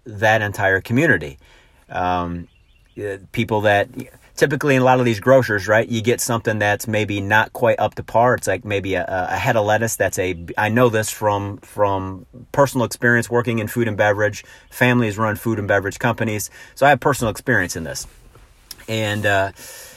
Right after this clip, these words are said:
sometimes you get a head of lettuce, right? And it's, "Nah, it's a little bit damaged. You're not gonna put it out there on the retail floor." So then you ended up giving it away to, um, a food bank or something like that where somebody else can, can have it, right?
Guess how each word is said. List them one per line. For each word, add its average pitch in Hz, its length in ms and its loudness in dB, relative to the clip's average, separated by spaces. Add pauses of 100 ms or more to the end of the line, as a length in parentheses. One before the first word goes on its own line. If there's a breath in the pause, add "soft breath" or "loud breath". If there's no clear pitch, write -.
(460 loud breath)
sometimes 135 420 4
you 127 80 2
get 120 100 6
a 117 40 6
head 120 160 4
of 113 60 4
lettuce, 131 400 6
right? 120 220 4
And 117 80 -2
it's, - 300 -4
"Nah, 156 240 2
it's 135 80 0
a 131 40 0
little 131 160 4
bit 117 140 2
damaged. 117 400 2
You're 113 100 2
not 113 140 4
gonna 107 140 -2
put 107 160 0
it 101 80 2
out 101 160 2
there 101 100 2
on 95 100 -2
the 95 60 -6
retail 98 320 -2
floor." 120 300 2
So 98 160 -4
then 107 160 -2
you 101 100 -2
ended 101 160 -2
up 95 160 -2
giving 98 240 -4
it 92 100 -4
away 95 300 0
to, 92 480 -4
um, 87 420 -4
a 98 80 -6
food 107 280 -4
bank 98 280 -4
or 95 60 -8
something 92 300 -8
like 90 160 -8
that 95 200 2
where 92 120 -6
somebody 92 340 -4
else 90 180 -2
can, 87 280 -8
can 90 240 -8
have 95 240 2
it, - 100 -12
right? 101 260 -2